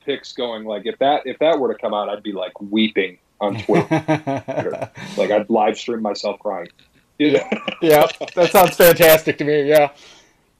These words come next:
Speaker 2: And there, there's such a, there's a, you know, such a wide range of opinion, um, sometimes on, on Roa in particular. You know, like, I, I've seen him in the,
Speaker 1: Yeah.
Speaker 2: the comp A. You know, I've seen him in a couple
Speaker 1: Yep.
Speaker 2: different high spots like that.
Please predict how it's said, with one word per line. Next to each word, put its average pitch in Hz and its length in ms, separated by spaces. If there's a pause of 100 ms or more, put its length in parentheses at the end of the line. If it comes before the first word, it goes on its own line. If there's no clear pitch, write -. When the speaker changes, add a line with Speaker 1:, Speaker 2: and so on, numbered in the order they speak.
(460)
Speaker 2:
And 214 120
there, 254 120
there's 202 260
such 262 180
a, 220 200
there's 180 160
a, 170 180 (160)
you 160 80
know, 165 120
such 226 200
a 180 40
wide 156 320
range 170 200
of 147 60
opinion, 143 580
um, 127 240
sometimes 143 400
on, 131 240
on 127 220
Roa 139 280
in 127 100
particular. 131 540
You 127 80
know, 127 140
like, 131 180
I, 143 160
I've 139 220
seen 160 220
him 190 180
in 135 100
the, 117 200
Speaker 1:
Yeah. 131 80
Speaker 2:
the 120 60
comp 143 340
A. 127 360
You 143 120
know, 131 80
I've 151 300
seen 156 160
him 160 280
in 165 80
a 143 40
couple 190 240
Speaker 1:
Yep. 160 80
Speaker 2:
different 131 280
high 131 220
spots 135 360
like 135 160
that. 135 220